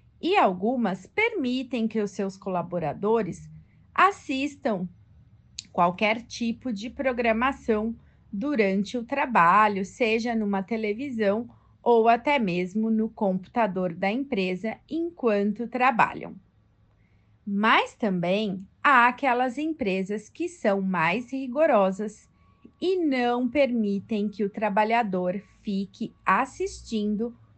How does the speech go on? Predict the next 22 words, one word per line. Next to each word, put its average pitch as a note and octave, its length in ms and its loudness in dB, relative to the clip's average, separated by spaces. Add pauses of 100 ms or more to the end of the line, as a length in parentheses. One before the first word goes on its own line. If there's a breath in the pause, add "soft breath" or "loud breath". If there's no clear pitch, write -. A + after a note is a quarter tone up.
(160)
ou A#3 240 2
mesmo G#3 640 -2 (140)
escutando A3+ 1080 -2 (380 soft breath)
qualquer A3+ 800 2
programação A3 1040 0
durante G3+ 580 -4
o A3+ 80 -8
seu G3+ 320 -4
trabalho, A3 600 0 (420 soft breath)
seja G#3+ 580 -2
no G3+ 140 -2
seu F3 260 -4
computador B3 880 0 (320 soft breath)
ou A3 300 2
até A3+ 320 2
mesmo F#3+ 520 -2
no A#3 200 -2
seu F3+ 400 -2
aparelho F#3+ 600 0
celular. G#3+ 680 2 (1160)
Nesse C4+ 480 0
caso, A3+ 600 4